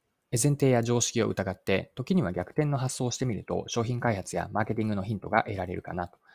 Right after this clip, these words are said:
これが今回の学びとして残しておきたいことです。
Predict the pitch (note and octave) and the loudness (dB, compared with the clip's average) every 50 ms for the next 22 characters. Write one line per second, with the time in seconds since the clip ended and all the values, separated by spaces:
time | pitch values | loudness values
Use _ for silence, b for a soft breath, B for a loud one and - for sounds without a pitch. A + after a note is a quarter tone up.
0 | b b b b - C3+ C3+ C3+ C3 - C3+ A#2+ - - F2+ F#2+ A2 A2+ - G#2+ | b b b b -2 0 2 2 2 2 0 -2 -2 -4 -2 -2 -2 -2 -2 -2
1 | G2+ G2 G2 F#2+ F#2 - F#2 - - - G2+ - G2+ G2 - F#2 - - - E2+ | -2 -2 -2 -2 -4 -6 -6 -2 0 0 0 0 0 -6 -6 -6 -6 -4 -4 -6
2 | E2 - - A2+ A2+ - F2 - - - - - - - | -4 0 0 0 0 0 -4 -10 -10 -6 -2 -2 -2 -2